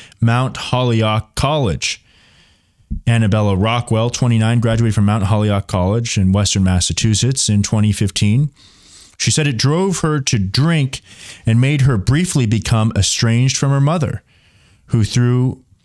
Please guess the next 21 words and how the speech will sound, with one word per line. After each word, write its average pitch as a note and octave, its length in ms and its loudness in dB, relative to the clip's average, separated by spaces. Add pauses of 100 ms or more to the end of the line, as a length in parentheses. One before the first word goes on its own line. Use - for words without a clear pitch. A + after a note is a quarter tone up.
(680)
a G#2+ 140 2
vase B2 420 0
during G2 260 2
one G2 140 2
of G2+ 80 0
their G#2+ 300 -2
arguments. A2 720 -2 (640)
Prior B2+ 300 0
to G#2+ 180 -2
attending B2+ 520 0
the A2+ 220 0
elite A2 300 0
school, B2+ 420 -2
which G#2+ 440 -2
charges A2+ 520 0
sixty - 460 -2
thousand A2 560 0
dollars G#2 360 0
a G2+ 40 2
year, A#2 180 2
Rockwell A2 720 -2